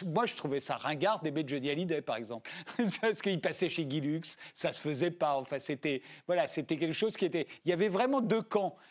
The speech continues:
Et, et, et vous avez raison, on l'a oublié, comme on l'a oublié pour Gainsbourg, on l'a oublié pour Coluche. Ce sont des gens qui ont divisé le public. Euh, même Charles Aznavour, moi, m'a souvent raconté que dans sa jeunesse, les gens le détestaient, y compris les journalistes.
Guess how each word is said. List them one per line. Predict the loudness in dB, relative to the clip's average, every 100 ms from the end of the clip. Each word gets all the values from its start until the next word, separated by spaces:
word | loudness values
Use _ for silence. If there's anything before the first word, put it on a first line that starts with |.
| 0
Et, | 2
et, | 4 2 2 2 2
et | 0
vous | 2
avez | 4
raison, | 4 4 2 2
on |
l'a | 4
oublié, | 2 2 2 4 2 2
comme | 2 2
on | 4
l'a | 4
oublié | 4 2 2
pour | 2 0
Gainsbourg, | 2 0 0 0 2 2
on |
l'a | 2 0
oublié | 2 0
pour | 0 -2 -2
Coluche. | 0 2 0 -4 -16 -20 -8
Ce | -2 2
sont | 2 4
des | 2
gens | 4 4 2 0
qui | 0
ont | 2
divisé | 2 2 2 2 2 2 0
le |
public. | 0 -2 0 2 0 -2 -20 -18 -2
Euh, | 0 2
même | 4 2 4
Charles | 4 4
Aznavour, | 4 2 2 2 2
moi, | 2 0
m'a | 0
souvent | -4 -2 0
raconté | 0 -2 -4 0 -2
que | 0 -2
dans | -2
sa | -2 -4
jeunesse, | 0 2 0 -4 -4
les | -2
gens | 0
le | 0 0
détestaient, | 0 -2 -2 -6 0 0
y | 0
compris | -2 -2 0
les | 0
journalistes. | -2 -2 0 -2